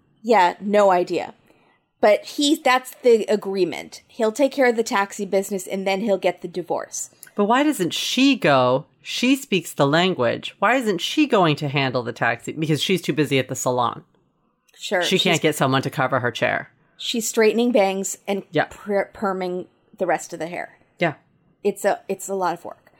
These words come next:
Speaker 1: So before Larry goes, he decides to go to Washington to rekindle his relationship with his sister and his family, now that he's about to be free and out of this marriage.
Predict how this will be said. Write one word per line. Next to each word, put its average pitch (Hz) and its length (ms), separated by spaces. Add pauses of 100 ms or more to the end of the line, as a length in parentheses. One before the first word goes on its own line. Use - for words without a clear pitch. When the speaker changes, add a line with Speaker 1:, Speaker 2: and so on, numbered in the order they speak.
(260)
Speaker 1:
So 208 500 (800)
before 247 400
Larry 302 400
goes, 202 400 (180)
he 233 140
decides 226 520
to 302 60
go 240 140
to 220 80
Washington 202 640
to 190 100
rekindle 196 520
his 196 180
relationship 185 480
with 190 100
his 185 140
sister 196 420
and 185 180
his 170 160
family, 180 560 (260)
now 196 220
that 214 140
he's 226 180
about 180 260
to 180 80
be 175 140
free 185 500
and 156 100
out 170 180
of 170 100
this 165 180
marriage. 170 580